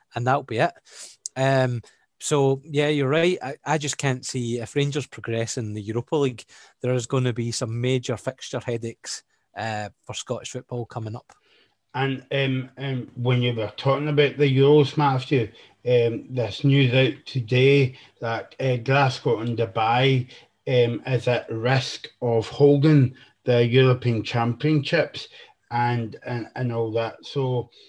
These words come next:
Speaker 2: I mean, if they, there will be fans g-, getting back into the, um,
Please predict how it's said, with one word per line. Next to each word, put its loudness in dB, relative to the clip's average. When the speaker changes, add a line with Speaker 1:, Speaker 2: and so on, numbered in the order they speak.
Speaker 2:
I -4
mean, 2
if -2
they, 2
there -2
will 4
be 0
fans 0
g-, -14
getting -2
back -2
into -6
the, -4
um, -6